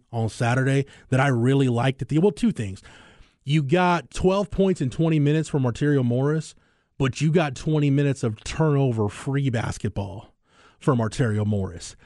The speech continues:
That's huge. He's playing better on defense. If he cannot commit those errors, P-, I, that's one thing that I've been asked about all year, Cam, win or lose. Like, we see it on the flagship message board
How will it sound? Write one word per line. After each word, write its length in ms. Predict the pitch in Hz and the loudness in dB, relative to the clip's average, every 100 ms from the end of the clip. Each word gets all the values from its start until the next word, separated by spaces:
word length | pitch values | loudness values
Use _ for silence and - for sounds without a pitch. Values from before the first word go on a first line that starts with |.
| _ - | _ -12
That's 380 | 98 117 151 - | -2 2 2 0
huge. 340 | - 160 165 - | 0 0 0 -2
He's 160 | 131 | -6
playing 480 | - - 139 147 151 | -2 0 2 4 4
better 260 | 147 147 147 | 4 4 2
on 200 | 143 123 | 2 0
defense. 520 | 147 147 - 151 135 | 0 0 0 -2 -2
If 140 | 107 | -6
he 180 | - 151 | -2 -2
cannot 520 | 147 127 131 139 139 | 0 0 2 0 -2
commit 320 | - 131 135 | -2 0 0
those 200 | 135 120 | 0 0
errors, 440 | 113 139 135 113 107 - - - _ 113 | 2 2 2 0 -4 -10 -20 -20 _ -2
P-, 140 | 180 - - | -2 -2 -2
I, 100 | 131 | -2
that's 360 | - 143 226 - | 0 2 2 0
one 220 | 180 202 | -2 -2
thing 200 | 165 185 | 0 0
that 100 | 151 | 0
I've 180 | 131 147 | -2 -2
been 100 | 139 | 0
asked 280 | 127 139 151 | 0 0 0
about 260 | 131 120 - | 0 0 2
all 220 | 127 127 | 2 2
year, 300 | 113 120 110 | 2 0 0
Cam, 380 | - 110 104 110 | -2 -2 0 2
win 180 | 135 | 2
or 200 | 127 120 | 4 2
lose. 360 | 110 110 104 101 | 2 2 0 0
Like, 160 | 101 101 | -4 -6
we 280 | 107 107 113 _ | -10 -12 -12 _
see 160 | - 135 | -4 0
it 20 | |
on 100 | 120 | 2
the 80 | 110 | 0
flagship 400 | 135 123 - 113 | 2 2 0 0
message 320 | 117 - 95 | 0 -2 -6
board 260 | 107 104 | -6 -8